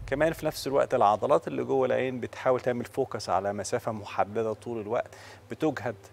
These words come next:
بعد عدد معين من الساعات، فممكن تحس برضو إن نظرك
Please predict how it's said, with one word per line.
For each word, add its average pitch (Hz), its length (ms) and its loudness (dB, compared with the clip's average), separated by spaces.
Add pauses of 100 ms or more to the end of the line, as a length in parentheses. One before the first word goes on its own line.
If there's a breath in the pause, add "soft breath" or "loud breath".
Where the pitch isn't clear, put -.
(120)
بعد 104 340 0 (460)
عدد 110 280 2
معين 104 280 0
من 104 140 -6
الساعات، 101 520 0
فممكن 127 440 -6
تحس - 320 -8
برضو 107 420 -2
إن 104 400 -8
نظرك 113 320 -2